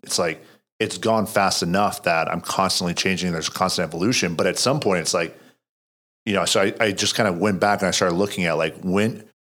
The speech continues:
how do I make sure that I don't burn out in my own business? Because I've kind of done that in my job and previous businesses where every year to two years, I was changing drastically what I was working on.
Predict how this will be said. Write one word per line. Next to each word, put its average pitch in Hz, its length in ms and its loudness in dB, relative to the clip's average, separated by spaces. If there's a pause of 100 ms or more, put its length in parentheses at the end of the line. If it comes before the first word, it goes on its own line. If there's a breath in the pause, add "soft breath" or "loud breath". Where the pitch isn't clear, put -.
how 110 80 4
do 131 100 4
I 123 80 4
make 104 200 2
sure 107 160 2
that 87 120 2
I 90 140 4
don't 90 240 0
burn 90 220 2
out 87 180 2
in 80 60 -2
my 80 140 -2
own 82 240 0
business? 80 680 -2 (520)
Because 98 240 0
I've 90 140 -2
kind 101 160 4
of 80 120 -2
done 98 260 2
that 80 360 -2
in 87 240 -4
my 80 140 -4
job 104 440 2
and 95 140 -8
previous 98 380 0
businesses 87 440 -2
where 87 140 0
every 85 220 0
year 95 420 2
to 92 220 -4
two 101 200 -2
years, 95 360 0
I 87 80 2
was 87 180 -2
changing 92 580 -2 (320 soft breath)
drastically 92 600 0
what 78 140 0
I 80 40 2
was 78 160 -2
working 87 360 -2
on. 120 200 0